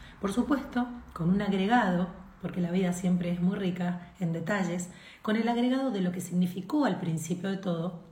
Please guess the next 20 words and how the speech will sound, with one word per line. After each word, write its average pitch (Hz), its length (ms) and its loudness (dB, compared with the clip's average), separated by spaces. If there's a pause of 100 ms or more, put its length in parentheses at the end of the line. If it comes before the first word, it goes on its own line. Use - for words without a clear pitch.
(800)
esta 214 260 -2
pandemia 196 380 0
que 196 100 0
nos 180 280 2
trajo 254 540 -2 (520)
fue 226 380 0
la 175 200 2
pandemia 254 520 2
del 151 280 0
miedo. 147 460 4 (520)
Entonces, 196 380 2 (180)
nos 190 240 2
invitó 208 380 -2
a 285 60 -2
cada 254 240 2
uno 226 220 0
de 190 80 2
nosotros 180 680 -2 (380)
a 180 340 4 (180)
investigar, 202 920 2